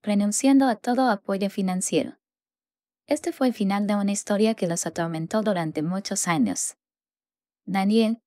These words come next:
desprovisto de su apoyo habitual, se encontró solo, cuidando solo a su anciana madre,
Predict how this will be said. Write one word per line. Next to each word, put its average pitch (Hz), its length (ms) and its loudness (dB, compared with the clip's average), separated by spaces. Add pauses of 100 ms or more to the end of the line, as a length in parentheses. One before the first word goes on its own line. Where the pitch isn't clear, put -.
(180)
desprovisto 208 600 -2
de 196 120 0
su - 120 -2
apoyo 180 360 -2
habitual, 185 440 -2 (240)
se - 140 -4
encontró 208 400 0
solo, 202 360 0 (340)
cuidando 254 440 2
solo 247 300 0
a 254 80 0
su - 100 -6
anciana 180 380 -2
madre, 196 360 -4